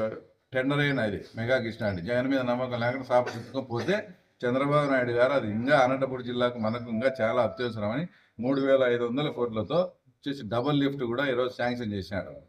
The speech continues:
తర్వాత జలజీవన్ దాంట్లో మీరు బిల్లులు ఇవ్వకుండా మెగా కృష్ణ వాళ్ళు పారిపోతే మేము మాట్లాడితే మా ముఖ్యమంత్రి గారు ఒప్పుకొని ఇప్పుడు జలజీవన్ పనులు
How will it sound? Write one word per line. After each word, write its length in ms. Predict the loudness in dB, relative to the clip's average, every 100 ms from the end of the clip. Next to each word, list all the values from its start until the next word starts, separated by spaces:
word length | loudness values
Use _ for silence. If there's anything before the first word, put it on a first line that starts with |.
| _
తర్వాత 280 | -2 0 0 0
జలజీవన్ 560 | 0 0 2 2 4 2
దాంట్లో 200 | 2 -2
మీరు 220 | -2 -2
బిల్లులు 360 | -4 4 4 6
ఇవ్వకుండా 360 | 2 0 0 0
మెగా 280 | 0 -2
కృష్ణ 260 | -4 -4 -4
వాళ్ళు 280 | -2 -4 -2
పారిపోతే 560 | 0 2 2 -2 0 -2 -2 -10 -20 -4
మేము 200 | 0 4
మాట్లాడితే 520 | 4 4 4 2 2 -2
మా 160 | -2
ముఖ్యమంత్రి 520 | -2 -4 -2 -2 0
గారు 160 | 0 -2
ఒప్పుకొని 340 | -4 -4 -4
ఇప్పుడు 180 | -4 -2
జలజీవన్ 500 | -2 -2 0 0 0
పనులు 320 | 2 2 0